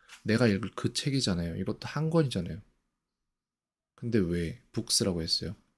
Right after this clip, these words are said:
단수란 말이에요. 그죠? 얘는 단수인데 여기엔 복수로 돼 있잖아요, 지금. 첨삭 다 봐야 됩니다. 하나하나. 복수란 말이에요.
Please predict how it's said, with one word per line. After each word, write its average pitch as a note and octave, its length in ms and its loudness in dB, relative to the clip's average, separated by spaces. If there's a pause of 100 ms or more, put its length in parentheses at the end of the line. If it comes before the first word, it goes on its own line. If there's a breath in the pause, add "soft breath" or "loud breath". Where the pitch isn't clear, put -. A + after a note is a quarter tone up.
(2000)
단수란 A2+ 500 2
말이에요. D#2+ 400 -2 (680)
그죠? - 320 -6 (480)
얘는 A#2+ 220 2
단수인데 D#2+ 680 -2 (2250)
여기엔 G#2 360 2
복수로 A2 420 -2
돼 F2+ 120 2
있잖아요, D#2 340 -4
지금. - 320 -6 (1080)
첨삭 E3 540 0
다 A2+ 200 2
봐야 D#3+ 280 0
됩니다. E2+ 300 0
하나하나. G#2+ 560 -2 (1120)
복수란 G#2 460 0
말이에요. D#2 400 -2